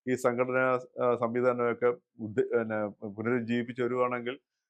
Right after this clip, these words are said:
നന്നായിട്ട് വർക്ക് ചെയ്യുകയാണെങ്കിൽ കോൺഗ്രസിന് സ്വാഭാവികമായിട്ടും, ആ, ജനങ്ങൾ വോട്ട് ചെയ്യാനും തയ്യാറായി നിൽക്കുന്ന ഒരു മാനസികാവസ്ഥയുണ്ട് കേരളത്തിൽ. പക്ഷെ അതിന്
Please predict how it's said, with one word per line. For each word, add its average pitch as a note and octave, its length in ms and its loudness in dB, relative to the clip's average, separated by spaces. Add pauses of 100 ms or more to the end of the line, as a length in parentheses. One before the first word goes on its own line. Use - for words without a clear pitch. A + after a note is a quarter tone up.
(160)
നന്നായിട്ട് C#3 300 4
വർക്ക് D3+ 200 4
ചെയ്യുകയാണെങ്കിൽ D#3+ 400 -2
കോൺഗ്രസിന് D#3 500 -6 (520)
സ്വാഭാവികമായിട്ടും, D#3 1000 4 (420)
ആ, C3+ 160 4
ജനങ്ങൾ C#3+ 340 2
വോട്ട് D3 200 6
ചെയ്യാനും D3+ 280 2
തയ്യാറായി C#3+ 380 6
നിൽക്കുന്ന C#3+ 340 -8
ഒരു C#3+ 80 -4
മാനസികാവസ്ഥയുണ്ട് D3 840 4
കേരളത്തിൽ. F#2 400 0 (800)
പക്ഷെ C#3+ 160 4
അതിന് D#3 360 4